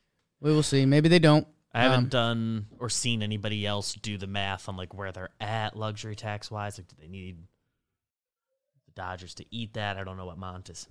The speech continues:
Speaker 2: makes.
Speaker 1: I had my morning funny business tweet where I, I still think the Yanks have one more thing up their sleeve. I don't know what it is. I don't know if it's big or little. I
Speaker 2: People
Speaker 1: think
Speaker 2: keep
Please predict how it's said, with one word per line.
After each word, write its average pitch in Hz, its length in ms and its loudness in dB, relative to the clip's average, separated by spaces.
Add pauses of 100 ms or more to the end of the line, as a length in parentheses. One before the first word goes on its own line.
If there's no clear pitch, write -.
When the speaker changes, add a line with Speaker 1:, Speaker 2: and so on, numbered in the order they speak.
Speaker 2:
makes. 104 420 -8
Speaker 1:
I 139 100 4
had 175 200 8
my 165 160 6
morning 143 560 6
funny 135 340 2
business 117 540 0
tweet 117 340 0
where 117 140 2
I, 117 80 2 (140)
I 113 60 -6
still - 300 -2
think 190 260 0
the 175 80 0
Yanks 147 360 2
have 117 180 0
one 135 300 0
more 139 220 2
thing 123 360 0
up 123 220 -4
their 120 140 2
sleeve. 113 340 0
I 107 80 2
don't 156 260 2
know 151 120 4
what 139 180 4
it 123 80 2
is. 135 220 6
I 110 40 2
don't 135 160 4
know 135 60 4
if 117 140 -2
it's - 160 -6
big 156 440 6
or 110 120 0
little. 131 440 4 (680)
I 175 60 4
Speaker 2:
People 151 140 6
Speaker 1:
think - 60 -8
Speaker 2:
keep 143 320 2